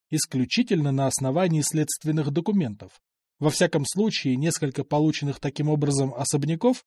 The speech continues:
в Москве очень пригодятся для посольств. А то дипломаты уже всю плешь проели с требованиями предоставить им помещения в новой старой столице. Но в целом текущими делами занимался Совнармин,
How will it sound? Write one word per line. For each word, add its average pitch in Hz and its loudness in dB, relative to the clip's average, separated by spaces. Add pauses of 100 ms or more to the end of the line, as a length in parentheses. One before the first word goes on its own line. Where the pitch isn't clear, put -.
(140)
в 117 -8
Москве 120 -4 (380)
очень 247 4
пригодятся 220 2
для 143 0
посольств. - -6 (420)
А 135 4
то 156 2
дипломаты 147 6
уже 127 2
всю 180 -2
плешь 170 2
проели 156 4 (220)
с - -8
требованиями 180 4
предоставить 156 2
им 151 0
помещения 147 0
в 127 -2
новой 135 4
старой 120 -2
столице. 120 -4 (580)
Но 175 4
в - -8
целом 185 4 (220)
текущими 175 2
делами 180 6
занимался 147 4
Совнармин, 151 0